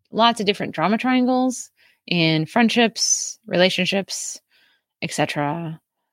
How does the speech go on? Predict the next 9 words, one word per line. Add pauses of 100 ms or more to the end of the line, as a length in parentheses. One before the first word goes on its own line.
(220)
Um, (640)
lots
of
guilt (100)
and
blame
and
shame (400)
going